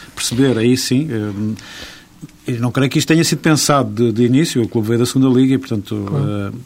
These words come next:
Speaker 1: teve, teve enormes problemas há dois anos. É verdade que mudou de, de direção e de presidente, mas,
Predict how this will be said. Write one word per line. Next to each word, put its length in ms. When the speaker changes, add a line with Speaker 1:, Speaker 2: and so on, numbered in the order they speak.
Speaker 1:
teve, 180
teve 380
enormes 460
problemas 440
há 100
dois 220
anos. 320
É 140
verdade 400
que 80
mudou 260
de, 200
de 140
direção 520
e 60
de 40
presidente, 460
mas, 220